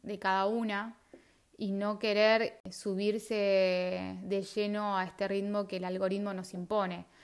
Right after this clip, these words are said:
Sé que al principio es difícil porque si una quiere generar visibilidad tiene que estar constantemente haciendo cosas, pero también está bueno saber hasta qué punto o en qué momento puede una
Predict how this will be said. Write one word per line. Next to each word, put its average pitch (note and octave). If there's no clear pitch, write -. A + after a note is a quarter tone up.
Sé G#3
que A3
al G#3+
principio G3+
es G3+
difícil B3
porque F#3
si G3
una F#3+
quiere G3
generar F#3+
visibilidad F#3+
tiene F#3
que F3+
estar F#3+
constantemente G3
haciendo G3
cosas, B3+
pero G3+
también A3
está A3+
bueno B3+
saber G#3
hasta G3+
qué G#3
punto A#3+
o F#3
en F#3
qué A3+
momento A#3
puede G3+
una G#3